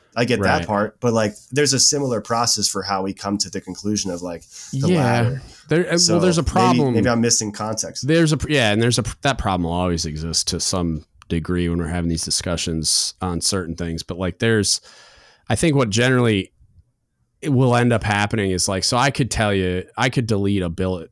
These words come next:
Speaker 2: probably two billets off of submarines immediately, but they just won't do it. And the way I would do it is just, like, so, or, or free up two sailors to do other things,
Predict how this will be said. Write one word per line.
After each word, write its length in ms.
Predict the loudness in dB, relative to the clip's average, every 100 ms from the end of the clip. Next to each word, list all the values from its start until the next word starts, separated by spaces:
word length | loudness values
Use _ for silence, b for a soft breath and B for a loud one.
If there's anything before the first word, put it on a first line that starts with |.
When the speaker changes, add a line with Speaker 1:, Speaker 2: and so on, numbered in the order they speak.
| -6
Speaker 2:
probably 240 | -2 -2
two 220 | -2 -2
billets 360 | 0 -2 -2 -4
off 180 | -6 -8
of 100 | -8
submarines 640 | -6 -6 -6 -6 -6 -8 -12 _ _ _
immediately, 680 | 0 2 2 -2 -6 -10 -10
but 160 | -6 -2
they 100 | 0
just 220 | 0 0
won't 280 | -2 -2 -2
do 200 | -2 -2
it. 180 | -8 b b b b b
And 380 | 0 2 2 0
the 100 | 0
way 200 | 2 2
I 60 | 2
would 140 | 2
do 200 | 0 0
it 100 | 0
is 180 | -2 -6
just, 380 | -4 -2 -2 -4
like, 480 | -8 -10 -14 -20 _ _ -8
so, 120 | -4
or, 280 | 0 0 0 -4 -4
or 60 |
free 420 | -10 -4 0 2
up 200 | 0 -2 -6 -10 _ -6
two 400 | -2 0 -2 -4 -6
sailors 440 | -2 0 -2 -4
to 60 | -4
do 140 | -2
other 140 | -2 -4
things, 340 | -6 -8